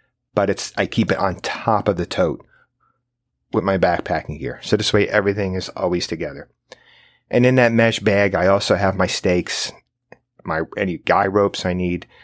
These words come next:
and poles. So I never have to worry about that stuff being separated, getting out on a trip, and not having my tent poles. This allows me to very simply always be on top of what it is I'm packing.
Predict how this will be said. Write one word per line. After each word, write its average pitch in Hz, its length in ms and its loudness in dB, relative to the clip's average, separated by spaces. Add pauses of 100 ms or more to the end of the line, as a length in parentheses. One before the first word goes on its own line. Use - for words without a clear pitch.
(260)
and 92 160 -4
poles. 73 460 0 (760)
So 95 200 0
I 90 80 2
never 101 280 2
have 104 160 2
to 104 80 0
worry 98 120 4
about 90 220 2
that 92 140 0
stuff - 240 -2
being 95 160 0
separated, 90 760 0
getting 98 300 0
out 95 180 4
on 87 120 0
a 87 60 0
trip, - 380 0 (960)
and 110 120 0
not 98 220 2
having 98 280 2
my 90 120 -2
tent 175 300 -6
poles. - 340 -8 (160)
This 139 260 0
allows 120 360 4
me 113 120 2
to 101 100 -4
very 110 280 2
simply 110 540 0 (880)
always 113 480 2
be 110 180 0
on 113 120 2
top 90 380 -2
of 87 220 -8 (120)
what 107 300 2
it 101 120 2
is 95 160 2
I'm 95 100 0
packing. 95 500 -2